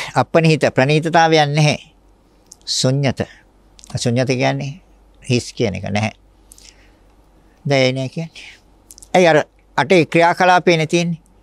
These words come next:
සුද්දාස්ත්‍රක අටේ ක්‍රියාකලාපේ. එතකොට ඒකට අර හතර ප්‍රත්‍ය වෙන්න ඕනේ.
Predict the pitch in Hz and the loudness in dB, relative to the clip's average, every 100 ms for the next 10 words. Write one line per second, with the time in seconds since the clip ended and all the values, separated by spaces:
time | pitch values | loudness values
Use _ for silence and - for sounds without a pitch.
0 | _ _ _ - 127 123 143 - 135 123 | _ _ _ -4 0 2 2 2 0 2
1 | 160 147 143 117 95 85 - - _ _ | 0 2 0 0 -2 -4 -6 -20 _ _
2 | _ - 135 135 127 147 147 139 139 139 | _ 0 2 4 2 0 2 2 2 2
3 | 160 156 139 - 135 98 80 76 101 | 2 2 0 2 0 0 -4 -12 -16